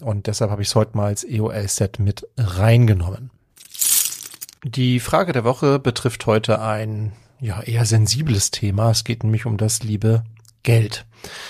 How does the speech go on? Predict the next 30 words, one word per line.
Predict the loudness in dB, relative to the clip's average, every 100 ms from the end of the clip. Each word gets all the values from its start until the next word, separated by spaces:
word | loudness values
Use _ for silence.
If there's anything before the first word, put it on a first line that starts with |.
| -18 -4
Und | 0 2 2
ich | 2 0
kann | 2 2
gut | 2 0
verstehen, | 0 4 4 4
wenn | 2 2
in | 0 0 0
dieser | 0 0
Woche | 2 2
nicht | 2 -2 -6
so | 0 2
viele | 2 0 -2
von | -2 -2
euch | -2
etwas | -4 -4 -4
dazu | -4 -6 -4
schreiben | 0 2 2 2
wollen, | 4 6 4
aber | 2 0 2 2 2 0 -6 -16 -14 -8
einfach | -4 -2 0
weil | 0
ich | 2
neugierig | 2 2 2 0 -2 0
bin, | 2 2 -4 -18 -18 -20 -20 _
möchte | -2 0 0
ich | -2 0
gerne | 2 2 2
mal | 0 0 0 -4 -10 _
fragen, | -6 0 2 2 0 0 -4 _ _ _ _ _ _
ob | -2 -2